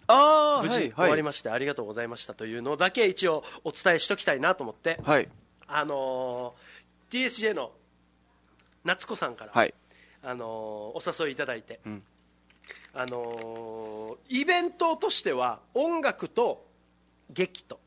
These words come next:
Speaker 1: うん。
Speaker 2: をコラボしたイベントを
Speaker 1: はい。
Speaker 2: やってて、その、モッツで、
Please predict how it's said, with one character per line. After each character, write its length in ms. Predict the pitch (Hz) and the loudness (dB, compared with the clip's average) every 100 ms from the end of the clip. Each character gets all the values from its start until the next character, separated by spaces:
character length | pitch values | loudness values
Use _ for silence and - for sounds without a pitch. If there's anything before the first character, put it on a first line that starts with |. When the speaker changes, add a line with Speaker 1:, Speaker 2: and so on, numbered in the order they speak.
| _ _ - | _ _ -8
Speaker 1:
う 100 | 117 | -4
ん。 60 | |
Speaker 2:
を 60 | 120 | -4
コ 140 | 180 | -4
ラ 100 | 170 | -4
ボ 100 | 143 | -4
し 80 | 123 | -4
た 120 | 202 | -2
イ 100 | 143 | -2
ベ 120 | 120 113 | -2 -8
ン 100 | 110 | -10
ト 80 | 104 | -16
を 180 | 101 _ _ | -16 _ _
Speaker 1:
は 200 | - 123 | 0 2
い。 100 | 104 _ _ _ - - - - | 0 _ _ _ -20 -20 -20 -6
Speaker 2:
や 100 | 135 | -6
っ 40 | |
て 180 | - 127 | -6 -14
て、 300 | - 208 127 - _ _ | -4 -2 -2 -8 _ _
そ 140 | - 123 | -10 -8
の、 840 | 117 110 110 107 107 104 104 107 _ _ _ _ _ - | -8 -8 -8 -8 -8 -10 -10 -14 _ _ _ _ _ -8
モ 220 | 175 185 | -2 -2
ッ 60 | |
ツ 180 | - 170 | -2 -8
で、 140 | 185 | -8